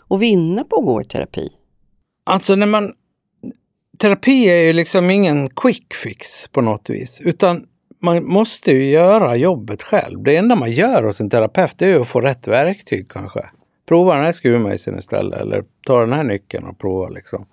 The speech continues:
Speaker 2: Och låsa upp den där dörren. Vad, vad hittar du där? Och sen att man, liksom, det var någon som har beskrivit terapi lite grann som att man packar upp en ryggsäck och lägger ut på bordet, och så kan man titta på allt som var i ryggsäcken.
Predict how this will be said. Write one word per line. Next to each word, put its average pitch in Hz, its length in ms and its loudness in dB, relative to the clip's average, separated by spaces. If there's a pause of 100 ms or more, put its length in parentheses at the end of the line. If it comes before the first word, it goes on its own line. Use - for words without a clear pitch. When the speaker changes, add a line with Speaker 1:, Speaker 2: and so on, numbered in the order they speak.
(880)
Speaker 2:
Och - 80 -4
låsa 113 240 0
upp - 160 -4
den 113 140 2
där 151 120 4
dörren. 101 340 2
Vad, 120 280 0
vad 127 160 0
hittar 117 300 0
du 110 80 4
där? 123 180 4
Och 110 80 -2
sen 151 160 2
att 156 160 -2
man, 160 120 0
liksom, 151 300 0
det 156 60 0
var 170 100 2
någon 170 180 2
som 143 180 0
har 139 80 0
beskrivit 131 540 0
terapi 127 380 -2
lite 123 200 -2
grann 123 140 2
som 117 120 -6
att 110 140 -6
man 117 100 -2
packar 131 300 0
upp 135 160 0
en 117 100 2
ryggsäck 143 540 -4
och 113 60 -2
lägger 113 260 -2
ut 107 160 -2
på - 80 -6
bordet, 117 500 -2
och 98 80 -12
så - 80 -18
kan 160 120 -4
man 127 120 -2
titta - 420 -4
på 107 120 0
allt 104 200 0
som 101 160 -4
var 139 220 2
i 98 40 -6
ryggsäcken. 95 640 -8